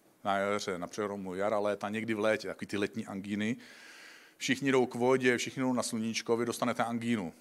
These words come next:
Takže za prvý máte horečku, bolí vás z krku, nemůžete polikat ani to grilování, jo. A k tomu navíc dostanete léky, s kterýma nesmíte na sluníčko,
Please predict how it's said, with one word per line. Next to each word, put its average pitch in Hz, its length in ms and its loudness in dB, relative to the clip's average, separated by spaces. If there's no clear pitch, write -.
Takže 104 200 -2
za 113 80 2
prvý 120 240 -2
máte 117 280 4
horečku, 123 560 2
bolí 120 220 2
vás 113 240 4
z - 40 -8
krku, 127 260 -4
nemůžete 123 360 0
polikat 147 500 4
ani 156 180 -6
to 170 140 2
grilování, 143 800 6
jo. 135 300 -2
A 135 100 6
k - 80 0
tomu 160 300 6
navíc 143 220 6
dostanete 139 420 4
léky, 135 600 6
s 135 60 -8
kterýma 135 280 2
nesmíte 143 340 2
na 139 80 6
sluníčko, 127 720 2